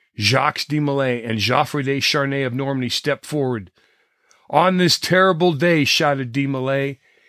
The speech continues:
his gaze meeting the eyes of the crowd, "in my final hour, I shall let truth triumph and declare before heaven and all the saints that I have committed the greatest of all crimes."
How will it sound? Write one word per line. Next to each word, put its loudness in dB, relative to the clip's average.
his 2
gaze 0
meeting 0
the 2
eyes 2
of -4
the -6
crowd, -6
"in 2
my 2
final 2
hour, 0
I 0
shall 0
let -6
truth -4
triumph -6
and -4
declare -6
before 2
heaven 4
and 4
all 6
the -2
saints -2
that 0
I 2
have 2
committed -2
the -4
greatest -2
of -2
all 0
crimes." -8